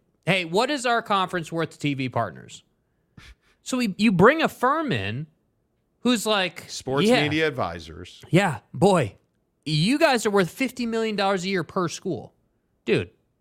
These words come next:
Speaker 1: what are you talking about? Like, that's the thing. Do you really think, do you really think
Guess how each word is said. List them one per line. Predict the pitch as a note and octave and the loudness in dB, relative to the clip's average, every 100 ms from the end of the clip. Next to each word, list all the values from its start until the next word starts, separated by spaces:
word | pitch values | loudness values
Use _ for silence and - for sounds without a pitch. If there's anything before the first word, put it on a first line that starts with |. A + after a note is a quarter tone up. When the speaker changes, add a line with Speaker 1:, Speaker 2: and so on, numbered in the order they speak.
| _ | _
Speaker 1:
what | - A3+ | -8 -6
are | |
you | D4+ | -4
talking | - E3+ D#3 B2+ | -2 -2 -2 -4
about? | F2+ E2+ - _ _ _ _ _ _ - | -4 -6 -12 _ _ _ _ _ _ -4
Like, | F3 D#3 - _ _ _ - | -4 -4 -8 _ _ _ -2
that's | G#3 A#3+ - | 0 -2 -4
the | A#3 | -6
thing. | - B3+ F3 F#2 _ _ _ | -2 -2 -2 -8 _ _ _
Do | F#3 | -4
you | B3 | -2
really | G#3+ C#4 C#4+ B3 | -2 -2 -4 -4
think, | - G#3+ G#2+ - _ - - - - | -4 -4 -6 -14 _ -20 -20 -20 -6
do | D#3+ | -2
you | D3+ | -2
really | D3 D#3+ G3 G#3+ G#3+ F#3+ | -2 -2 0 2 2 0
think | - F#3 A2 - | 0 -2 -2 -10